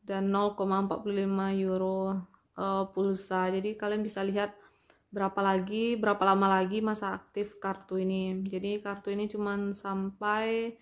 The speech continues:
lima belas Oktober dua ribu dua puluh. Bukan hanya itu, kalian bisa beli paket secara online juga di sini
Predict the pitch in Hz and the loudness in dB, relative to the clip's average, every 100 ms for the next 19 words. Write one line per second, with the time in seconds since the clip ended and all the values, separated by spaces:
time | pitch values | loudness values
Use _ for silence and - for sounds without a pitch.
0 | - - _ - 202 196 190 196 202 202 | -20 -20 _ -10 -4 0 0 0 0 -4
1 | - - - - - - 196 - - 180 | -6 -6 -8 -10 -10 -8 -8 -8 -2 0
2 | 185 202 196 196 196 190 202 196 190 - | 0 0 0 2 2 2 0 0 -2 -4
3 | 190 185 175 175 180 180 _ _ - - | -6 -2 2 2 0 -4 _ _ -20 -20
4 | _ _ _ 208 208 208 208 208 214 208 | _ _ _ -6 2 4 6 4 4 6
5 | 214 247 240 220 226 226 - - - - | 6 4 6 6 8 4 0 -18 -20 -8
6 | 208 220 226 226 214 202 208 208 208 - | -4 -2 -2 0 2 6 8 8 6 0
7 | - 196 196 - - 190 208 233 - - | -6 -2 -2 -4 -2 2 4 2 -2 -16
8 | - - 202 196 - 190 190 185 190 190 | -14 -4 0 2 2 2 2 2 2 0
9 | 190 196 190 190 - 190 185 196 220 | 0 -2 -4 -6 -6 -4 -2 -2 -2